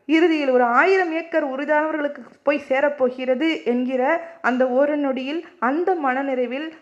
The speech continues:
ஆவேவின் முடிவோடு இந்த நாவலும் முடிந்து போகிறது. ஒரு இடத்துல அழகா பேசுவாரு,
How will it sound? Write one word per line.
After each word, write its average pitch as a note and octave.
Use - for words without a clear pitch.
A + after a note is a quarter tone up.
ஆவேவின் C#4
முடிவோடு B3+
இந்த A3+
நாவலும் B3+
முடிந்து A3
போகிறது. F#3
ஒரு C4+
இடத்துல D#4+
அழகா C#4+
பேசுவாரு, A#3+